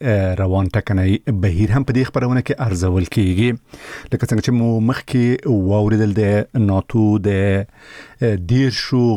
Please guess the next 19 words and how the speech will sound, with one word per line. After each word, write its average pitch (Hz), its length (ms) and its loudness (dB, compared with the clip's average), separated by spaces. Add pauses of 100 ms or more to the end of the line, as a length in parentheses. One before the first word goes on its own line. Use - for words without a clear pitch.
غړو 117 140 2
هیوادونو 104 540 0
دفاع 101 320 -2
وزیران، 98 920 0
اه، 120 120 0
پرون 120 680 0 (640)
آنلاین 110 460 0
غونډه 113 260 0
کې - 180 -4
جرګه 101 240 0
شوي 127 320 0
دي 131 140 0
او 123 380 0
نن 101 360 0
هم 101 440 0 (300)
خبرې 95 360 0
تر 90 180 -2
ډیره 104 380 2
پر 104 320 0